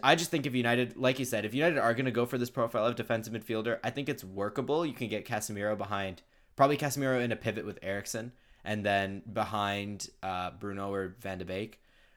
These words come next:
Um, I think that's viable. Um, I don't think the Casemiro, Fred, Brazil midfield works as well at club level as it does at international level. And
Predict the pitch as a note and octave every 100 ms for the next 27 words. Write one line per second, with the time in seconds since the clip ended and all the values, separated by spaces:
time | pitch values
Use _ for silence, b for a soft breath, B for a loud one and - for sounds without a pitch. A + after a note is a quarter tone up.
0 | b - F#2+ F#2 F#2 A2 B2 A2 G#2+ -
1 | - F2+ F#2 F#2+ G#2 G2 A2 A#2 A#2+ _
2 | _ _ _ - G2 F#2+ F#2 F#2+ F2 _
3 | _ _ - G#2+ G2 A2 A2+ B2+ C#3+ B2+
4 | A#2+ A2 G#2+ G#2+ A#2 G#2+ G#2 G2+ G#2 F#2+
5 | G2+ F#2+ G2+ F#2 F#2+ G2 G2 G2+ G2+ G#2
6 | F2+ F#2 F#2+ - G2+ E2+ F#2 F#2+ F#2+ -
7 | F#2+ F2+ F#2+ F#2+ G2+ F#2 F#2+ F#2 F#2 -
8 | F#2+ F#2 F#2 F#2 G#2+ G2+ G2+ G#2 A2 b
9 | b b _ A2+ A2 A2 A2 A2 A2